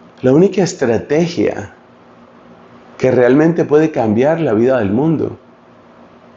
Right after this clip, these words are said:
es no responder en la misma clave. Esa es, esa, esa es la, la enseñanza, definitivamente. No respondas en la misma clave. Rompe el ciclo, rompe la espera-, la espiral de la violencia, rómpela.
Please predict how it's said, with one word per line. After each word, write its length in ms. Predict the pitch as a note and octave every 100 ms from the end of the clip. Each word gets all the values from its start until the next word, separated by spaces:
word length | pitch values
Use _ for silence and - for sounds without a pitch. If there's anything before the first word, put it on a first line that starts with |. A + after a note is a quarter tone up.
| - - - -
es 340 | B2+ D#3 D#3
no 180 | C3 D#3
responder 600 | E3+ F#3+ - B2 A#2 D3+
en 100 | F3+
la 80 | C3
misma 340 | A#2+ C3 C#3+
clave. 380 | - D3 C#3+ F#2+
Esa 200 | A2 D3
es, 120 | D3
esa, 300 | D3+ - C#3
esa 180 | C#3+ E3+
es 60 | E3+
la, 140 | E3+
la 240 | D3 - C3
enseñanza, 600 | A#2+ A#2 B2 F#3 G3+ G#2+
definitivamente. 960 | G2+ G#2+ G2 A#2+ C3+ D3+ F3 - - - - _ - - - - - - - - -
No 140 | C3+ D3+
respondas 680 | F#3 G3 - F#3+ A#3 F#3 B2+
en 120 | A2+
la 60 |
misma 340 | A2 A2+ B2 A#2+
clave. 400 | A2+ G#2 G#2 G#2+ - - - - - - - - - - - -
Rompe 520 | B2 F#3+ A#3+ B3+ F#3+
el 140 | B2
ciclo, 440 | A2 G3 G3+ E3+ A#2+
rompe 340 | C#3 E3 G#3
la 100 | E3
espera-, 400 | D3+ - A#2+ C3 C3+
la 120 | B2+
espiral 440 | A#2 B2+ B2 D#3
de 80 | G3+
la 100 | F#3
violencia, 520 | A#2+ A2 D3+ G#3 A#2+
rómpela. 600 | B2 F#3 B3+ C#3 G2+ -